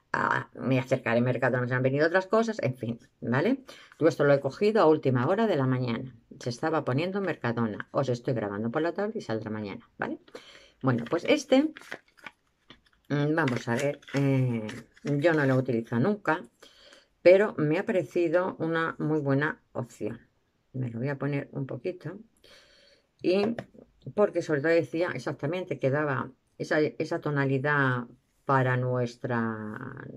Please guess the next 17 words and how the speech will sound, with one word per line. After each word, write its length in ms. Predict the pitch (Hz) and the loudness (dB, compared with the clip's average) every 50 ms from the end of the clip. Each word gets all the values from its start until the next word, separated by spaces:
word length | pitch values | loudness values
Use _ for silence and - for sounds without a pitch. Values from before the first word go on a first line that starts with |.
| - | -16
nuestro 520 | - - - 127 131 127 - - 135 139 156 | -16 -12 -8 -8 -8 -8 -8 -6 -4 -2 -2
ojo, 220 | 156 - - 202 | -2 -2 -4 -6
que 80 | - 180 | -4 -4
nos 160 | 139 120 120 | -4 -4 -4
da 80 | 135 131 | -4 -4
la 120 | 131 135 | -4 -2
tonalidad 500 | 131 127 123 120 117 113 120 127 131 123 | -2 -2 -2 -2 -2 -2 -2 -2 -2 -2
de 80 | 131 120 | 0 -2
la 140 | 113 117 | -2 -4
piel. 340 | - 180 202 262 330 359 - _ _ _ - - - - - _ _ _ - _ _ _ _ _ _ _ _ - | -2 -2 -2 -2 -2 -4 -8 _ _ _ -20 -20 -20 -20 -20 _ _ _ -20 _ _ _ _ _ _ _ _ -2
Y 400 | - 196 202 208 226 233 233 - _ _ _ _ _ _ _ _ _ _ _ _ _ _ _ _ _ _ | 2 2 4 4 2 0 -2 -4 _ _ _ _ _ _ _ _ _ _ _ _ _ _ _ _ _ _
es 120 | - 190 - | -6 -4 -4
un 100 | 202 196 | -4 -6
poquitín 360 | 160 143 151 156 156 165 156 | -6 -6 -6 -4 -4 -4 -4
espeso, 500 | 143 135 - - 214 214 - - 196 226 233 - _ _ _ _ _ _ _ _ _ _ _ - | -4 -4 -6 -8 -8 -8 -10 -12 -10 -10 -12 -12 _ _ _ _ _ _ _ _ _ _ _ -6
grasiento. 760 | - 139 131 127 - - 202 202 196 196 - 165 185 196 - _ _ _ _ _ _ _ _ | -2 -2 -2 0 0 -2 -2 -2 -2 -6 -8 -12 -12 -14 -16 _ _ _ _ _ _ _ _
Mm, 280 | 147 147 139 117 117 | -10 -6 -4 -4 -4